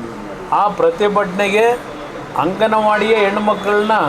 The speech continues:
ಕರ್ಕೊಂಬರ್ಬೇಕು ಅಂತ ಹೇಳಿ ಒಂದೊಂದು ಭಾಗಕ್ಕೆ ಇಷ್ಟು ಜನ ಕರ್ಕೊಂಬರ್ಬೇಕು ಅಂತ ಹೇಳಿ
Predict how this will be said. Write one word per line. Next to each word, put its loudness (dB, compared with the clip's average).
ಕರ್ಕೊಂಬರ್ಬೇಕು 2
ಅಂತ 0
ಹೇಳಿ 2
ಒಂದೊಂದು 0
ಭಾಗಕ್ಕೆ 0
ಇಷ್ಟು -6
ಜನ 0
ಕರ್ಕೊಂಬರ್ಬೇಕು 0
ಅಂತ 0
ಹೇಳಿ 2